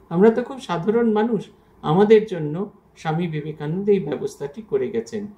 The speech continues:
এই কাজের মধ্যে দিয়ে আমরা যে কাজটি করছি, এটিকে ঈশ্বর উপাসনা জ্ঞান করে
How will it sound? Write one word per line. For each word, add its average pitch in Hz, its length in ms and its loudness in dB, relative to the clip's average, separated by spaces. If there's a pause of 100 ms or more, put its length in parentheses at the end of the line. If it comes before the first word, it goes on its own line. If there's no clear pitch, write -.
(280)
এই 165 120 -6
কাজের 175 500 4
মধ্যে 214 320 2
দিয়ে 170 380 -4
আমরা 160 240 -6
যে 165 120 -6
কাজটি 175 440 -6
করছি, 208 340 -2
এটিকে 202 300 -8
ঈশ্বর 190 460 -2
উপাসনা 185 500 -4
জ্ঞান 151 280 -6
করে 160 320 -6